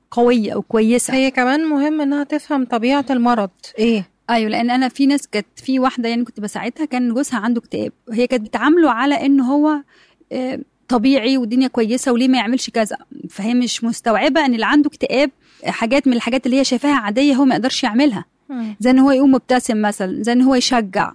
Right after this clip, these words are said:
Speaker 1: هيشجع زي ما هو واحد عنده اكتئاب يعني عايز يموت كل يوم، فما يقدرش.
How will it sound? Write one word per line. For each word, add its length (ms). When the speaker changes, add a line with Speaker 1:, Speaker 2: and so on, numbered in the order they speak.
Speaker 1:
هيشجع 380
زي 140
ما 80
هو 160
واحد 280
عنده 200
اكتئاب 400
يعني 200
عايز 200
يموت 220
كل 180
يوم، 380
فما 160
يقدرش. 600